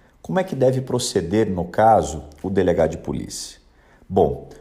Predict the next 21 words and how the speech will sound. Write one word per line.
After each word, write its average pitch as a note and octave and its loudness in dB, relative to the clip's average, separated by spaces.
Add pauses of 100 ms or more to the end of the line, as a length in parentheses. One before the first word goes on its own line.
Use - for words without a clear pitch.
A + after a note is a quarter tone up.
(220)
num D3+ -2
primeiro B2 2
momento, G#2 2
o F#2+ -6
delegado G2 0
tem A2 -4
que A#2 -10
fazer G#2 0
a G#2 4
avaliação G2 0
do B2+ -2
teor A2+ 2
da A#2+ 0
conversa G#2 0
captada. - -2 (560)
Se - -4
for G3 2
uma D#3+ 2
conversa G2 2
não C3+ 0
comprometedora, F2+ 0